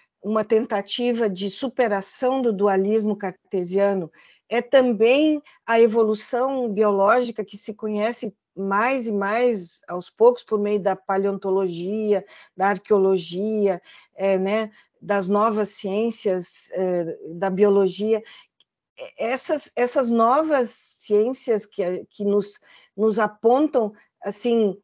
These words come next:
verdades sobre a nossa evolução biológica de milhões de anos, elas também dizem pra nós que é mais provável que a mente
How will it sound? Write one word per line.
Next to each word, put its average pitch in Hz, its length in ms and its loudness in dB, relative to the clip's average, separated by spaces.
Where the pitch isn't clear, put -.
verdades 214 880 4
sobre 233 340 2
a 220 60 0
nossa 214 320 -2
evolução 208 540 -2
biológica 202 600 0
de 180 140 -6
milhões 196 420 0
de 196 120 -2
anos, 220 380 -2
elas 240 320 2
também 269 720 2
dizem 240 600 0
pra 196 220 -4
nós 208 420 -2
que 240 380 -4
é 220 160 -2
mais 233 320 0
provável 254 760 0
que - 180 -6
a 233 80 2
mente 220 800 0